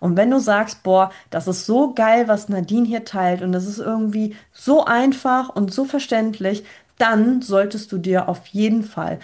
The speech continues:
meinen neuesten Online-Kurs, den Energy Reset, holen. Und da geht's nämlich genau darum, ich nehme dich an die Hand, ich gehe mit dir Schritt für Schritt da durch und erkläre dir, was passiert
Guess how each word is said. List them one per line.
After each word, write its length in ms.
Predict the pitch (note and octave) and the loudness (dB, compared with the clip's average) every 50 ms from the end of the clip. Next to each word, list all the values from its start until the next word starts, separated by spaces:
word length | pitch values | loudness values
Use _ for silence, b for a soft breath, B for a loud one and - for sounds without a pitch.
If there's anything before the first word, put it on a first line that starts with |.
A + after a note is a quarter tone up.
| B B B B B | B B B B B
meinen 560 | F3+ F#3 G3+ G3 G3+ G#3 A3 A3+ A3+ A3 G3+ | 2 4 4 4 4 4 2 2 4 4 4
neuesten 480 | F#3+ F3+ F3+ F3+ F3+ - - G3+ - | 4 4 2 2 0 -2 -4 -4 -2
Online-Kurs, 760 | - F#3+ F#3 F#3 F3+ F3 E3+ E3+ F3 - - E3 E3 F3 E3+ - | 0 0 2 2 2 0 0 -2 -4 -6 -6 -4 -4 -4 -4 -2
den 240 | F#3 F3+ F3 E3+ - | -2 -2 -2 -2 -2
Energy 680 | - G#3 G#3+ A3 G#3+ G3+ F3 - E3+ E3+ F3 G3 G3+ B B B B | -2 0 2 2 2 2 0 0 -2 -2 -2 -4 -6 B B B B
Reset, 520 | F3+ G3 G#3+ A#3 A#3 A#3 - - E3 D#3+ - - | 0 2 2 2 0 0 0 2 2 0 0 -2
holen. 360 | - E3 D#3+ E3 E3 F#3 G3 - | -4 -2 0 0 0 0 -2 -2
Und 280 | F3 F3+ F3+ F3 - - | -4 -4 -4 -4 -8 -6
da 260 | F3+ F#3 G#3+ G#3+ A3+ | -2 0 0 0 0
geht's 280 | G#3+ A3 A3+ A3+ - - | 0 -2 -6 -4 -4 -4
nämlich 260 | G3+ F#3 F#3 F#3 - | -2 -2 -2 -4 -4
genau 340 | - F3 F3+ F#3 F#3 G3+ G#3 | -4 -2 0 2 2 2 2
darum, 400 | F3+ F#3+ F3+ F3+ F3+ F#3 F#3 - | 2 2 2 2 0 0 -2 -4
ich 220 | - F#3 - - B B B B B | -6 -10 -12 -12 B B B B B
nehme 220 | F#3+ G#3+ A#3 A#3 | 0 2 2 2
dich 180 | A3 A3+ - - | 0 -2 -2 -2
an 160 | G#3 G#3 G#3+ | 0 2 2
die 140 | A3 A3 E3+ | 2 0 0
Hand, 300 | F3+ E3+ E3+ F3+ F3+ - B B B B B B B B _ | 0 0 -2 -2 -6 -8 B B B B B B B B _
ich 300 | - A3 A#3 A3 - - G3+ | -4 -4 -4 -4 -6 -4 -2
gehe 200 | - A3 A3+ A3+ | 0 2 2 2
mit 220 | A3+ A3 G#3+ A3 | 2 0 -2 -2
dir 280 | A3 G#3+ G3+ G#3 G3+ - | 0 2 2 2 2 0
Schritt 380 | - - - B3 B3+ B3+ - | -4 -4 0 0 -2 -2 -4
für 220 | - - - B3 A#3+ | -8 -4 -4 -4 -4
Schritt 400 | - - - G3+ G3 G3 - - | -4 -4 -4 -4 -4 -4 -4 0
da 140 | - G3 F#3 | 0 0 2
durch 440 | F3+ E3 E3+ E3 E3 E3 F#3 - - | 0 0 -2 0 0 0 -2 -4 -4
und 180 | - F#3+ F#3 F#3 | -4 -4 -2 -4
erkläre 560 | F#3 F3+ - - G#3+ G#3+ A#3 A#3+ A#3 A#3 G#3+ | -6 -8 -6 -6 -4 0 0 0 0 -2 -4
dir, 340 | G3 G#3 G#3 G3+ G3+ G3+ - _ _ _ _ _ - | -2 0 2 2 0 -2 -6 _ _ _ _ _ -4
was 340 | F#3 G#3+ G#3+ G#3 G#3 - | 0 0 0 0 0 -6
passiert 680 | - - G3 F#3+ - - - A3 G#3+ G3+ G3+ - - | -8 -10 -10 -8 -8 -8 -4 -2 -2 -2 -2 -4 -10